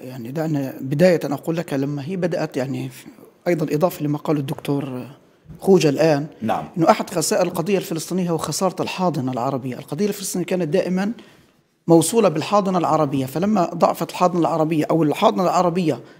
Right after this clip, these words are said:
Speaker 1: تركت وتخلت عن القضية الفلسطينية بدأت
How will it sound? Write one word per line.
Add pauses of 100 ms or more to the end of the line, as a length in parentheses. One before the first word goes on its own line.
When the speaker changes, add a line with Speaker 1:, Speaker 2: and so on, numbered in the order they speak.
(180)
Speaker 1:
تركت
وتخلت
عن
القضية
الفلسطينية
بدأت